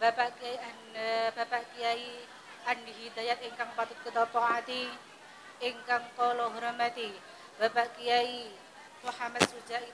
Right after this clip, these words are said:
Tohir sebagai pimpinan Muslimat Ranting Teratas, ingkang kula hormati, Bapak Kepala Desa saha seperangkat, ingkang kula hormati, para tamu undangan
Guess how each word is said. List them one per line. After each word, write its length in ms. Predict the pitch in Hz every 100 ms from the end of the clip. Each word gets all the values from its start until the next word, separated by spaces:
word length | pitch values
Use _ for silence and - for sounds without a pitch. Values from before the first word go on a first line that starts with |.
| 254
Tohir 320 | 240 247 233 196 - - -
sebagai 480 | - 214 214 240 247
pimpinan 640 | 240 233 247 254 247 240
Muslimat 480 | 233 - 240 240 240 240
Ranting 480 | 247 240 - 240 240
Teratas, 480 | 240 240 254 254 254 - - - - - 233
ingkang 400 | 233 - 247 240
kula 320 | 247 247 247 233
hormati, 720 | 220 240 247 254 254 220 185 - - - - -
Bapak 400 | 214 226 247 247
Kepala 320 | 254 247 247 240
Desa 480 | 240 226 247 220
saha 480 | 214 - 240 233 233
seperangkat, 800 | 226 240 240 233 240 233 247 247 247 - - - - - 247
ingkang 480 | 247 247 254 247 -
kula 320 | 254 247 247
hormati, 720 | 220 240 240 240 269 269 262 262 - - - - - - - -
para 400 | 240 247 240 240 240
tamu 320 | 262 254 247 240 254
undangan 720 | 240 233 240 240 254 254 247